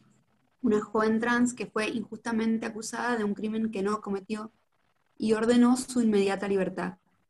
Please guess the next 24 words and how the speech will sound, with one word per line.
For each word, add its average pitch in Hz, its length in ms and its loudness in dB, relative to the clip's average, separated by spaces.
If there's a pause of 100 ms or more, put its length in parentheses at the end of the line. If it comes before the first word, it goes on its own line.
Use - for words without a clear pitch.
(380)
La 190 160 -2
fiscal 254 520 2
no 233 80 8
encontró 220 560 2
pruebas 254 420 2
para 214 160 -4
sostener 220 580 -6
la 208 120 -4
acusación 196 480 -8
injusta 202 440 -10
contra 185 360 -6
Luz. 180 280 -14 (880)
Es 185 120 -18
terrible 202 480 2
que 185 140 0
esta 202 360 -2 (680)
persona 202 440 -2
haya 208 120 -2
tenido 190 260 0
que 190 100 -8
estar 190 300 -8
tanto 202 360 -2
tiempo, 202 580 -4 (540)
eh, 180 340 -6